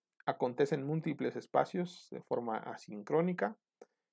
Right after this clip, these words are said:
y se puede pensar también como un sistema abierto, que es multicéntrico, que es heterárquico, a través de la integración permanente,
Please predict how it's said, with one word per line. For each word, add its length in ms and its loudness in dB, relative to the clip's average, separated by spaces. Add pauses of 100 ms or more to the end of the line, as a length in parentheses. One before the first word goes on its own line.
y 120 -10
se 120 4
puede 220 12
pensar 320 2
también 260 -4
como 220 -6
un 80 -10
sistema 420 -8
abierto, 480 -4
que 120 -10
es 120 -14
multicéntrico, 760 -8
que 80 -12
es 120 -14
heterárquico, 680 -4
a 60 -4
través 320 -6
de 80 -4
la 100 -6
integración 520 -10
permanente, 680 -6